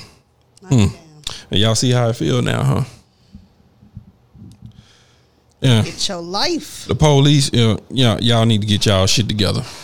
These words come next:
Speaker 1: <laughs> Get your life.
Speaker 2: Y'all need to get y'all shit together for real, man. Stop roughing up black folk. Forget the killing. Stop roughing us up. Stop handling us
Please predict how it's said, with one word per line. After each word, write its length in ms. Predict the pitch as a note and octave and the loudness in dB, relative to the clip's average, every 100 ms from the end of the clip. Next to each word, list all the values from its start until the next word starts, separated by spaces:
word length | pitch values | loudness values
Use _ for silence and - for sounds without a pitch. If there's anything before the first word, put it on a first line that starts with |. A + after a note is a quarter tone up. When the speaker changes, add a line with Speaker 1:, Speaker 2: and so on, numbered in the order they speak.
| - | -20
Speaker 1:
<laughs> 400 | - - - - | -20 -10 -6 -6
Get 260 | E3+ C#3+ - | -6 -4 -4
your 120 | C#3 G2+ | -4 -6
life. 500 | G#2 C3 - - - - - - | -8 -8 -10 -14 -20 -20 -18 -2
Speaker 2:
Y'all 160 | F#2 C3+ | 2 4
need 120 | B2 | 4
to 60 | F#2+ | 2
get 80 | |
y'all 200 | G#2 A2 A2 | 2 2 2
shit 180 | B2 - | -2 -2
together 260 | F#2 E2 | -2 -2
for 120 | B2 - | -2 -2
real, 220 | G2 F2 | -2 -2
man. 240 | D#2+ F2 - - _ _ - - | -6 -8 -10 -20 _ _ -16 -4
Stop 320 | - A2+ F#2 | 0 2 2
roughing 360 | G#2+ A#2 C3+ | 2 2 4
up 120 | C3+ C3+ | 4 4
black 260 | C3 A2+ | 4 4
folk. 300 | - F#2+ F#2 - - _ _ _ _ _ _ _ - - - - _ _ | 2 0 0 -4 -20 _ _ _ _ _ _ _ -20 -20 -20 -20 _ _
Forget 280 | - A#2+ D3+ | -4 0 0
the 60 | G#2 | 0
killing. 460 | B2 B2 F#2+ C#3+ - _ _ _ _ _ - | 4 4 2 -4 -10 _ _ _ _ _ -8
Stop 320 | - G2+ G2+ | -2 0 2
roughing 320 | G2 A2+ C3+ C#3 | 4 4 4 4
us 160 | C#3 | 4
up. 240 | A#2 G#2+ - _ - | 2 0 -4 _ -20
Stop 400 | - F#2+ - G#2 | -6 -4 -4 -2
handling 600 | A2+ A#2+ A#2+ A2 G#2+ G#2+ | 2 4 6 6 4 4
us 240 | G#2+ | 2